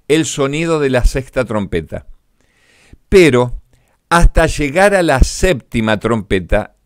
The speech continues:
tenemos que transitar todavía por hermosas sorpresas que Juan ha plasmado en el libro. En este video del capítulo diez, me concentraré solo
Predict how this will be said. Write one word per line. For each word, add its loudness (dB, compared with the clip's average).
tenemos 0
que -4
transitar -2
todavía 0
por -2
hermosas 0
sorpresas -6
que -8
Juan -4
ha 2
plasmado 0
en -2
el -2
libro. -6
En 2
este 2
video 2
del -2
capítulo -4
diez, -2
me -4
concentraré -2
solo -2